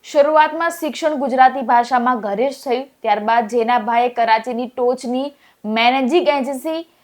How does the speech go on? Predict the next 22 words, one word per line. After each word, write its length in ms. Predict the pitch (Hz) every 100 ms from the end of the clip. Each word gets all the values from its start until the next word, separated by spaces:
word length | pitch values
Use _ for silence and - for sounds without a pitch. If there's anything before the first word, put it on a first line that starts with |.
| _
ડગલાસ 560 | 208 240 220 277 277 302 240
ગ્રેહામ 600 | 220 254 247 254 262 285 -
એન્ડ 180 | 247 285
કંપનીના 600 | 285 254 226 262 254 262
જનરલ 360 | 220 220 240
મેનેજર 480 | 233 220 220 233 269
સર 300 | 247 247 226
ફેડરિક 680 | 247 - 226 208 240 285 -
લી 280 | 233 254 277
ફ્રોન્ટના 560 | - 240 240 240 247
સૂચન 380 | 247 247 262 247
ઉપર 380 | 240 233 226 269 _ _ -
અઢારસો 500 | 220 226 240 269 339
બાણુંમાં 640 | 254 240 262 277 285 285
મોહમ્મદ 440 | 247 240 247 285 262
અલી 180 | 254 269
જેનાભાઈને 720 | 247 233 240 233 240 233 240
બિઝનેસ 480 | 208 240 214 285 285
શીખવવા 400 | 277 277 262 247
માટે 240 | 233 226
લંડન 340 | 233 226 202 180
મોકલ્યા. 360 | 165 185 185